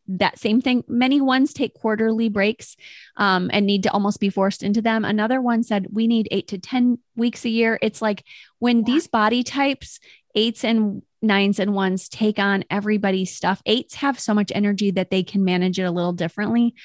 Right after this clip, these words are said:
Speaker 2: Yeah.
Speaker 1: But you other two, I think, need it, because I think when you say inflammation, it's like, I can't tell you how many nines I've worked with that have said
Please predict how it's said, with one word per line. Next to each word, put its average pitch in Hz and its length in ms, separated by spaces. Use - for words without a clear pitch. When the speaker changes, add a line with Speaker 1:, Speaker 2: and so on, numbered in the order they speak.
Speaker 2:
Yeah. 208 240
Speaker 1:
But - 120
you 202 320
other 220 280
two, 202 440
I 196 100
think, 180 320
need 165 460
it, - 320
because 190 340
I 190 120
think 202 260
when 202 220
you 208 140
say 262 300
inflammation, 208 840
it's - 240
like, 180 240
I 196 100
can't 262 240
tell 220 160
you 214 140
how 202 160
many 202 400
nines 185 380
I've 190 200
worked 180 300
with 170 240
that 185 300
have 180 320
said 185 360